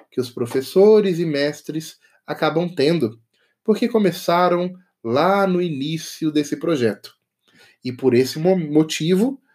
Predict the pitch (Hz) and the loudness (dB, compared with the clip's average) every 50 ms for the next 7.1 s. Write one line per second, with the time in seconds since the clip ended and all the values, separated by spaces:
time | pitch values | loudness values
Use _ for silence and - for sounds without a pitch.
0 | _ _ _ _ _ _ _ _ - 285 294 294 277 262 233 240 - 233 233 - | _ _ _ _ _ _ _ _ 2 2 4 4 4 2 2 2 0 0 0 2
1 | - 208 208 190 190 - 196 190 190 180 175 170 - - - 180 175 180 180 170 | 2 2 4 4 2 0 0 2 2 2 0 0 -2 -2 0 2 2 2 2 2
2 | 160 160 156 156 - - 160 160 - - 165 175 180 185 185 - - 185 170 175 | 2 2 2 0 -2 -4 -6 -6 -4 0 2 2 2 2 0 -6 -6 -4 -2 -2
3 | 160 143 143 147 147 143 151 - 170 156 139 180 196 170 131 107 113 - _ _ | 0 2 2 2 2 0 -2 -4 -2 2 2 2 2 2 0 -4 -4 -8 _ _
4 | _ _ _ _ _ - 208 196 175 151 143 151 160 170 180 190 185 185 - 185 | _ _ _ _ _ -2 0 2 4 4 6 6 6 6 6 4 4 4 2 2
5 | 170 165 170 175 190 185 185 127 104 - 202 - _ _ _ _ _ _ _ _ | 4 4 4 2 2 2 0 -2 -2 -2 -6 -10 _ _ _ _ _ _ _ _
6 | _ _ _ _ _ _ _ _ _ _ _ _ _ _ 165 190 214 202 139 104 | _ _ _ _ _ _ _ _ _ _ _ _ _ _ 2 4 4 4 2 0
7 | - | -4